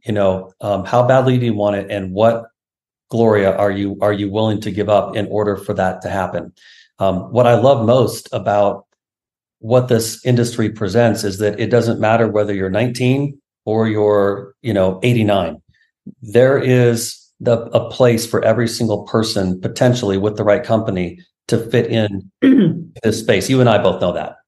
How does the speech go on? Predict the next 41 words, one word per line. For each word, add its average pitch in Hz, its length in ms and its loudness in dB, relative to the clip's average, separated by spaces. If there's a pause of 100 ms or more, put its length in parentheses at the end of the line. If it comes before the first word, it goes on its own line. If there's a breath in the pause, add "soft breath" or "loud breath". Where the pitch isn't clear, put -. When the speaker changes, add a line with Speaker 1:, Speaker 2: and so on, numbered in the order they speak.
(220)
Speaker 2:
Yeah. - 280 -4 (920 loud breath)
So, - 580 0 (500 loud breath)
Scott, 208 300 -2
this 285 160 0
is 277 140 -4
one 233 140 4
of 202 60 0
my 175 120 2
personal 185 480 0
pet - 260 -4
peeves 156 520 -2 (100)
about 147 600 -2 (100)
our 165 220 0
industry, 156 760 -4
is 165 160 -2
that 165 140 0
I 160 100 2
hear 175 220 0
so 214 580 0
many 226 280 0
people 190 360 0
saying, 151 460 -4 (580 loud breath)
"Oh, 254 500 -2
you 302 200 0
can 294 160 -6
just 277 280 -4
fit 240 140 4
it 247 180 2
in 226 120 0
the 226 80 0
nooks 220 280 -2
and 226 160 -2
crannies 254 460 0
and 196 100 0
make 185 220 0
a 208 80 -2
hundred 202 340 0
thousand 185 360 0
dollars 196 400 0
a 240 60 -2
year." 269 600 -2